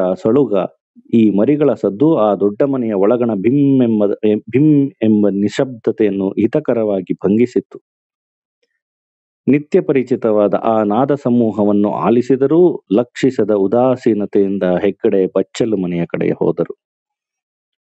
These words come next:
ಸ್ವಲ್ಪ ಹೊತ್ತಿನ ಮೇಲೆ ಜಗಲಿಗೆ ಹಿಂದಿರುಗಿದವರು ತಾವು ಅನೇಕ ವರ್ಷಗಳಿಂದ ನಿತ್ಯವೂ ತಪ್ಪದೆ ಕೂರುತ್ತಿದ್ದ ಜಾಗದಲ್ಲಿ ಕೂತು ಮಂಡಿಗೆಗೆ ಬೆನ್ನೊರಗಿ ಶಾಲುಗೂಡಾದರು.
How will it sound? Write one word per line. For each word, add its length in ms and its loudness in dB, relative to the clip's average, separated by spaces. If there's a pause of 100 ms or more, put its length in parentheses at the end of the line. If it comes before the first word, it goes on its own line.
(160)
ಸ್ವಲ್ಪ 260 0
ಹೊತ್ತಿನ 380 0
ಮೇಲೆ 360 2
ಜಗಲಿಗೆ 460 0
ಹಿಂದಿರುಗಿದವರು 800 0
ತಾವು 360 0
ಅನೇಕ 420 2
ವರ್ಷಗಳಿಂದ 640 0
ನಿತ್ಯವೂ 500 2
ತಪ್ಪದೆ 380 -2
ಕೂರುತ್ತಿದ್ದ 560 -2
ಜಾಗದಲ್ಲಿ 560 -2
ಕೂತು 360 0 (1160)
ಮಂಡಿಗೆಗೆ 580 0
ಬೆನ್ನೊರಗಿ 880 -2
ಶಾಲುಗೂಡಾದರು. 880 0